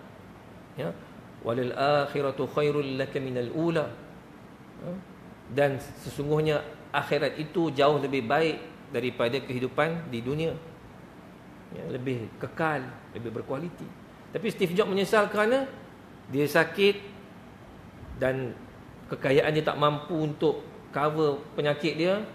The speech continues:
dan dia terputus hubungan lama dengan adik-beradik dia. Ya,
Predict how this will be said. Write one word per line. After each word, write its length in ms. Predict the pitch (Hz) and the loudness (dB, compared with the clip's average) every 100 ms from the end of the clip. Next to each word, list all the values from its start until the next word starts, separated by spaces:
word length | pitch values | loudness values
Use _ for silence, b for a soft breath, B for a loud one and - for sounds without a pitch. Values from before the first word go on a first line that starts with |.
| - - - - - - - | -14 -18 -18 -18 -18 -12 0
dan 320 | 139 135 131 | 2 2 0
dia 320 | 127 151 143 | 2 4 4
terputus 720 | 139 147 156 135 147 - - - | 2 -2 -2 -2 0 0 -4 -4
hubungan 400 | 135 139 143 135 | -2 0 0 2
lama 320 | 131 139 151 | 4 4 2
dengan 240 | 139 135 131 | 0 0 0
adik-beradik 560 | 135 131 139 139 135 | 0 2 2 2 -2
dia. 160 | 151 175 202 - - - - - - - - - - - - - - - - | 0 0 0 -10 -16 -18 -18 -18 -20 -20 -20 -20 -20 -20 -20 -20 -20 -18 -14
Ya, 120 | - | -12